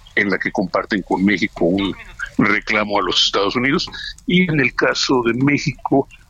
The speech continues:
pues su propia queja en torno al tema de, en torno a los temas de energía. Ahora, dicho todo eso, fue una reunión correcta,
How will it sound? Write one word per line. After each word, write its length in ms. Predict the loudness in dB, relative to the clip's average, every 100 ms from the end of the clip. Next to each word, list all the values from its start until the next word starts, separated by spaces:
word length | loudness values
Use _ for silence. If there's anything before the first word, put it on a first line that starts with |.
| -6 0
pues 180 | 2 2
su 200 | 0 0
propia 340 | 0 2 0
queja 360 | 0 -2 0 2
en 120 | 2
torno 360 | 2 2 2 0
al 100 | 0
tema 320 | -2 -2 -2
de, 140 | -2 -6 -14 -12 -8 -8 0 0
en 60 |
torno 260 | 2 2 2
a 40 |
los 140 | 0 -2
temas 300 | 0 0 0
de 160 | 0
energía. 420 | -2 -2 -2 -2 -2 -6 -4
Ahora, 200 | -4 -4 -14 -14 -6
dicho 380 | 0 0 2 0
todo 280 | 2 2 2
eso, 300 | 2 2 0 -6 -14 -12 0
fue 220 | 2 4
una 320 | 2 2 0
reunión 360 | 0 0 0 0
correcta, 540 | 0 2 0 -2 -4